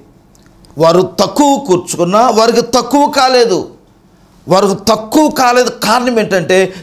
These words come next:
దేవుడు తోడుగా ఉన్నాడు. ఈ కరోనాలో నువ్వు తక్కువ కలిగి ఉంటున్నావంటే నువ్వు దేవునికి దూరంగా ఉంటున్నావేమో. దేవుడు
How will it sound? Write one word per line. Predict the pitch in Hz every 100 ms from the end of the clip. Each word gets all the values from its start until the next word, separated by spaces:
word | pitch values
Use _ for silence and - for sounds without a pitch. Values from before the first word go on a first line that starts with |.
| 143
దేవుడు | 135 214 269 262 240
తోడుగా | 170 - 254 262 226
ఉన్నాడు. | 180 156 135 107
ఈ | 156
కరోనాలో | - - 196 226 208 180 160 202 240 - - _
నువ్వు | 156 175 175 214
తక్కువ | 190 - 269
కలిగి | 214 220 196
ఉంటున్నావంటే | 185 180 175 170 160 131 151 147 147 - - _
నువ్వు | 135 139
దేవునికి | 131 156 170 180 180
దూరంగా | 156 123 165 180 170
ఉంటున్నావేమో. | 151 143 139 123 117 104 95 92 - _ _ -
దేవుడు | 120 240 294 285 277 269 277